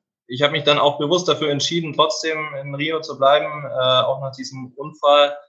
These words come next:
Natürlich war das was, was, was da immer präsent ist, wenn man an Rio denkt jetzt, äh, aus, aus unserem Team heraus.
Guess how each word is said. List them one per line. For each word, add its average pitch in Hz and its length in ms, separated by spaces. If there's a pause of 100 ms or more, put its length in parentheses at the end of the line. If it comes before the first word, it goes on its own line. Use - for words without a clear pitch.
(320)
Natürlich 139 420
war 131 100
das 127 140
was, 123 180
was, - 380
was 117 160
da 120 220
immer 120 160
präsent 139 560 (160)
ist, - 500
wenn 123 160
man 127 260
an 123 200
Rio 147 340
denkt 151 380
jetzt, 151 380 (160)
äh, 127 40
aus, 127 600
aus 127 140
unserem 127 300
Team 135 180
heraus. 131 560